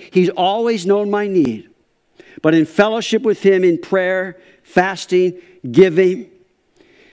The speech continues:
my, he knows my need for him, first and foremost. To know him as my holy, heavenly Father.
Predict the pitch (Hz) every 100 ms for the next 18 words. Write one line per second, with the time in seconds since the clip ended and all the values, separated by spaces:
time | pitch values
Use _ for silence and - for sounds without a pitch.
0 | _ _ _ _ 139 160 190 202 190 185
1 | 190 185 190 196 143 156 165 180 160 160
2 | 160 156 151 143 - 120 107 131 113 107
3 | _ _ 127 120 131 - 120 107 196 -
4 | - _ _ _ _ _ _ _ _ _
5 | _ _ - 165 190 202 151 202 190 170
6 | 151 - - 143 143 143 131 - 175 190
7 | 165 135 117 - _ _ - 190 135 117
8 | 123 98 _ _ - 123 110 98 - -